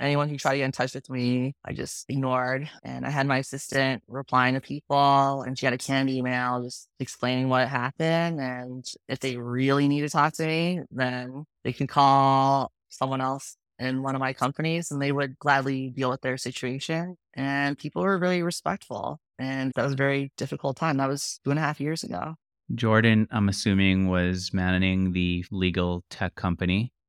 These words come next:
Speaker 2: Who was taking care of Indinero?
Speaker 1: I had my entire exec team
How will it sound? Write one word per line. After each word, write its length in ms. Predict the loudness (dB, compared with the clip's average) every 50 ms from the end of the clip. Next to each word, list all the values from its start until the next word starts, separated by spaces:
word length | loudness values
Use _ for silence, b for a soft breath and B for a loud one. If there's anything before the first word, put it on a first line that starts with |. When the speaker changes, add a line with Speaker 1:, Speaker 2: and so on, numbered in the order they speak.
| _ _ _ _ -4
Speaker 2:
Who 160 | 0 2 2
was 240 | 4 2 2 0 -2
taking 280 | -2 -2 0 2 0
care 200 | 2 2 2 2
of 80 | 2 2
Indinero? 720 | 2 2 2 2 2 2 2 2 0 -2 -4 -6 -8 -10 _ _ _ _ _ _ _ _
Speaker 1:
I 100 | -8 -6
had 400 | -2 2 4 4 6 6 6 6
my 260 | 6 6 6 6 6 4
entire 720 | 4 2 -2 -4 0 2 2 4 4 4 4 2 2 0 -2
exec 420 | -6 -8 -2 0 0 0 0 _
team 460 | -6 -4 -2 0 2 2 2 0 -2